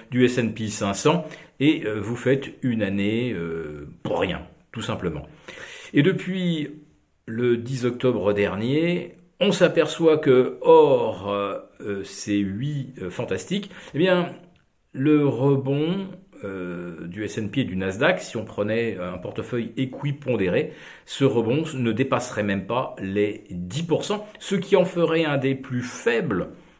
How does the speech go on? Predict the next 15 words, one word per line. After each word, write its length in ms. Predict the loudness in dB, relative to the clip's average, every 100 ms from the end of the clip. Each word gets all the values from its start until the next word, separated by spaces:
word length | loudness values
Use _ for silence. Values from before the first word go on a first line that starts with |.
| -10
des 240 | 0 2
cinquante 400 | 2 -2 -2 0
dernières 320 | 0 0 0
années. 200 | -2 -6 -12 -20 -20 -20 -18
Je 100 | -10
vous 80 | -8
avais 140 | -6
déjà 140 | -4
fait 120 | -4 -2
part 180 | -2
de 80 | -2
cette 220 | -4 -6
observation 560 | -6 -4 -2 -2 -2 -4
vendredi 420 | -2 0 0 -2
dernier. 520 | -2 -4 0 2 0